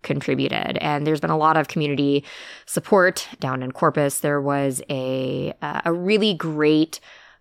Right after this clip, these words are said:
uh, fundraising tournament, uh, Lauren, that I know that you got to go to.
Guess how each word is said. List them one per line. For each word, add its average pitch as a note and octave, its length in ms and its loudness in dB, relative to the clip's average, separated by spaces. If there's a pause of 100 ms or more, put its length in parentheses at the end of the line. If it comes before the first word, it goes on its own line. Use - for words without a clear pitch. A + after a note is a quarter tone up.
(100)
uh, C3+ 280 0
fundraising F3 580 2
tournament, D3+ 680 0
uh, D3 220 2
Lauren, E3 380 4
that D3 100 4
I D3 80 2
know C#3+ 160 0
that C#3 120 2
you F#3 120 4
got E3 180 2
to D#3+ 80 0
go D3 160 2
to. D3 400 2